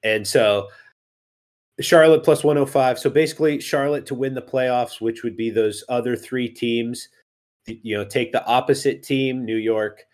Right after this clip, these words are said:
Nashville, or say N Y C F C, Nashville, and Columbus, take them all to win or draw, double chance.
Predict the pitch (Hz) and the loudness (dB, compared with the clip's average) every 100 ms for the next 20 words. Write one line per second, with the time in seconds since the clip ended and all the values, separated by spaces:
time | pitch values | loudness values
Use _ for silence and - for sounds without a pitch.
0 | _ _ _ _ _ _ _ - 107 107 | _ _ _ _ _ _ _ -2 0 0
1 | - 113 104 98 98 104 98 110 101 - | 0 0 0 -2 -4 -6 -6 -4 -4 -4
2 | - 110 110 104 - 113 107 101 - 107 | -8 -6 -2 -4 -2 -2 -2 -4 -6 -8
3 | 101 104 104 101 - 101 95 95 95 - | -4 -4 -4 -6 -6 -4 -4 -6 -10 -6
4 | 98 101 104 104 - - 107 - 107 98 | -4 -2 -2 -4 -4 -4 -4 -2 -6 -4
5 | 98 98 92 - 104 90 110 107 113 101 | -4 -2 -4 -6 -10 -6 -4 -4 -6 -8
6 | 98 85 117 113 117 107 110 104 110 - | -8 -8 -6 -2 -2 -2 -4 -6 -8 -4
7 | 117 113 113 | -2 -2 -6